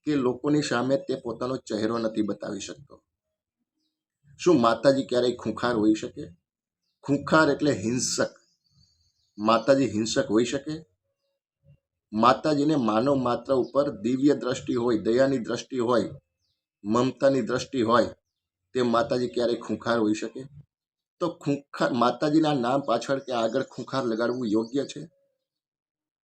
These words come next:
અને ખૂંખાર કહેવાથી શું માતાજીનું સ્વરૂપ કે તેનું રૂપ બદલી જવાનું છે?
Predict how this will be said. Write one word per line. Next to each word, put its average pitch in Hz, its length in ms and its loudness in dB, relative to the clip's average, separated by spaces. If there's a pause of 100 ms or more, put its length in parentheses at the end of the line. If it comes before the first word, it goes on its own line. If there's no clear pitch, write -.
(140)
અને 143 120 2
ખૂંખાર 147 520 0
કહેવાથી 139 500 4
શું 143 200 0
માતાજીનું 127 500 -2
સ્વરૂપ 117 440 -2
કે 127 80 -8
તેનું 120 280 -4
રૂપ 110 200 -2
બદલી 107 400 -2
જવાનું 127 360 -4
છે? - 180 -12